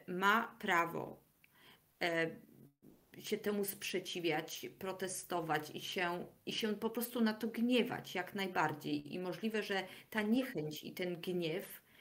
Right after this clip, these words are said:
właśnie w taki dziwny sposób się kumuluje. Nie wykluczyłabym tego, ale dla mnie to jest ten,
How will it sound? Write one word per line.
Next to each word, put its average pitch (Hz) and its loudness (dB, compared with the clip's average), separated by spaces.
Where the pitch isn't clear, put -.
właśnie 262 0
w - -6
taki 269 0
dziwny 233 0
sposób 233 -2
się 226 0
kumuluje. 226 0
Nie 240 4
wykluczyłabym 196 2
tego, 156 0
ale 180 8
dla 247 4
mnie 320 2
to 285 0
jest 254 0
ten, 247 2